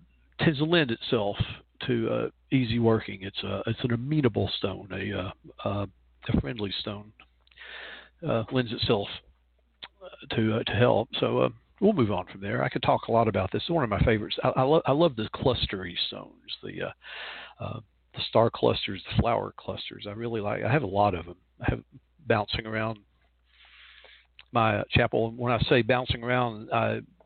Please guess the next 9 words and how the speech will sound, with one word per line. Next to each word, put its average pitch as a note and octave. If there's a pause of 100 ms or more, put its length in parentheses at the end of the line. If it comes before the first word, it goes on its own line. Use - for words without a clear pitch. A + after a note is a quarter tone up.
(460)
that's C#3 (200)
a -
literal B2+
sense A2+
'cause A2
I G#2+
have G#2
cat G#2+
that G#2